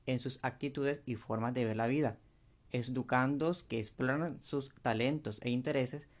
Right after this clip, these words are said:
haciendo posible la edificación de una educación integral. Además, el uso de material didáctico impreso, videos tutoriales,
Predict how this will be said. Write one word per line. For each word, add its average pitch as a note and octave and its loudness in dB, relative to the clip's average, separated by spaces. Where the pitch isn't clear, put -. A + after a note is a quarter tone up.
haciendo B2+ 2
posible C#3+ 0
la C#3+ 4
edificación A#2+ 0
de B2+ 2
una A2 2
educación A2+ -2
integral. G#2+ -2
Además, C3+ 6
el A#2+ 4
uso B2+ 0
de D3+ 2
material B2+ 0
didáctico B2+ 2
impreso, B2+ 0
videos A#2 4
tutoriales, A#2+ 2